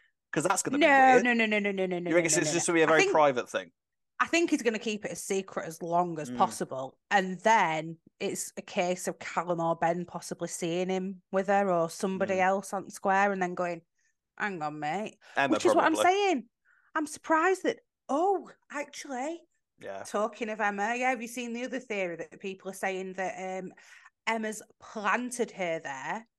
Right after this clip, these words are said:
Speaker 1: <laughs>
Speaker 2: right?
Speaker 1: Right,
Speaker 2: So that
Speaker 1: okay.
Speaker 2: she can get custody of Lexi, um, and, and then, like, be telling the courts that Jay's been paying money for an escort.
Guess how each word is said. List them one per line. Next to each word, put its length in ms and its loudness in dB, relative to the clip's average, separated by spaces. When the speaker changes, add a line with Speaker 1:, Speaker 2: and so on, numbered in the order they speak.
Speaker 1:
<laughs> 280 -6
Speaker 2:
right? 560 -4
Speaker 1:
Right, 380 -2
Speaker 2:
So 100 4
that 120 -4
Speaker 1:
okay. 100 2
Speaker 2:
she 140 -2
can 200 -6
get 220 0
custody 1080 -2
of 220 0
Lexi, 920 -4
um, 400 -2
and, 220 -8
and 220 -6
then, 320 -2
like, 220 -2
be 60 -10
telling 280 -8
the 60 -8
courts 420 0
that 160 -6
Jay's 320 0
been 260 -6
paying 300 -2
money 220 -4
for 260 -4
an 240 2
escort. 600 -2